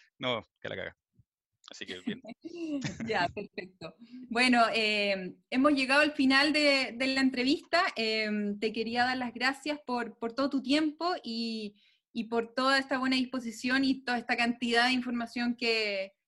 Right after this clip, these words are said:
Speaker 2: que nos has entregado.
Speaker 1: Ok,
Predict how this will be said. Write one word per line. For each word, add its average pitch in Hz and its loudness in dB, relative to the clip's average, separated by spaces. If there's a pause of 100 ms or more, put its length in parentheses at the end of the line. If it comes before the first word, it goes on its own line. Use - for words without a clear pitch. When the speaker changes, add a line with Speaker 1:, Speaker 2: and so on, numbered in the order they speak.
Speaker 2:
que 240 0
nos 233 4
has 233 2
entregado. 190 0 (880)
Speaker 1:
Ok, 117 -12